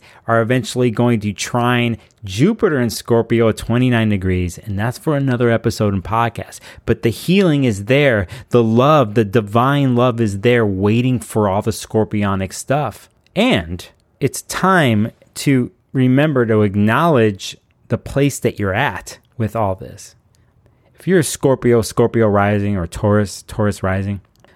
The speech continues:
I got special going on right now <laughs> for readings, and I've been getting them with people. They've been <laughs> getting a hold of me.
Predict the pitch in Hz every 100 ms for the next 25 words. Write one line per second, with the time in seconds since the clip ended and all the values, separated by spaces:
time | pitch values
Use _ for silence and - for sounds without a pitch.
0 | - 123 - - 107 - 101 98 92 92
1 | 92 92 98 87 - - 120 101 98 90
2 | 87 101 98 101 90 98 101 95 87 82
3 | 92 - 92 90 95 90 131 101 90 95
4 | 92 85 90